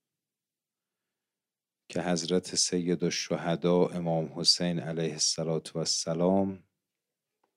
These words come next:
در شب عاشورا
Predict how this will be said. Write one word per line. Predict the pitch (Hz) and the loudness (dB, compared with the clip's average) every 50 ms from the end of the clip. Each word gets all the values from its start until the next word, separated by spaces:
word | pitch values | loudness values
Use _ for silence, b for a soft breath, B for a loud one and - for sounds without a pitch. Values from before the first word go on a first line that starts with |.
| _ _ _ _ _ _ _ _ _ _ _ _ _ _ _ _ _ _ _ _ _ _ _ _ _ _ _ _ _ _ | _ _ _ _ _ _ _ _ _ _ _ _ _ _ _ _ _ _ _ _ _ _ _ _ _ _ _ _ _ _
در | - - 90 85 | -6 -4 -2 2
شب | - - - - 85 87 82 | 2 2 4 4 2 4 4
عاشورا | 90 87 82 82 80 76 - - - 78 78 82 82 87 90 92 95 95 95 95 92 | 6 4 4 4 2 0 -2 -2 -2 -2 0 2 4 6 6 6 6 4 4 0 -4